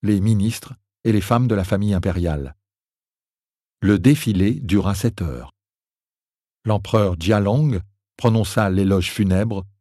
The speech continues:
du plus illustre étranger qui parut en Cochinchine, cet ami accompli dont le cheval marchait sur la même ligne que le sien.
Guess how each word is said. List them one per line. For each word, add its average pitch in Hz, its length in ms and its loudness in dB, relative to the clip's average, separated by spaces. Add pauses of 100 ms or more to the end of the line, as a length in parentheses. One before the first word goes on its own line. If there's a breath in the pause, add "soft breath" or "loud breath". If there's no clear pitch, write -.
(320)
du 92 400 2
plus 123 320 0
illustre 131 420 2
étranger 92 560 0
qui - 120 -6
parut 98 360 0
en 90 100 0
Cochinchine, 104 720 -4 (540)
cet 120 240 2
ami 113 200 6
accompli 107 460 0
dont 98 140 0
le 95 80 2
cheval 95 340 2
marchait 95 460 0
sur 90 180 -4
la 87 80 -2
même 92 240 0
ligne 90 320 0
que 92 120 -6
le 87 100 -2
sien. 67 320 -10